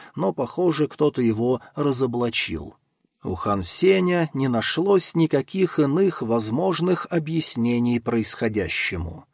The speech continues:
Тем не менее, он только предполагал. Ничто ещё не было подтверждено. Впрочем, вскоре Хан Сень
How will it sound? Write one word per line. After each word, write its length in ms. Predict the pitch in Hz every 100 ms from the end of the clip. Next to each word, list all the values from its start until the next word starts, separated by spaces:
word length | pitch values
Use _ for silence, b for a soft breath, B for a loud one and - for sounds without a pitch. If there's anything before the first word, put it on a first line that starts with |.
| b
Тем 260 | - 110 101
не 100 | 95
менее, 580 | 104 135 143 143 139 139 B
он 240 | - 151 139
только 480 | - 156 143 - 139
предполагал. 880 | - 131 - 127 123 120 92 78 - _ b b
Ничто 480 | 107 113 - - 202
ещё 340 | 180 - 190
не 220 | 170 185
было 220 | 165 170
подтверждено. 1080 | 170 165 165 156 156 135 131 143 120 92 - _ b
Впрочем, 680 | b - - 185 175 - 170
вскоре 440 | - - 165 160
Хан 240 | 143 135 117
Сень 480 | - - 175 170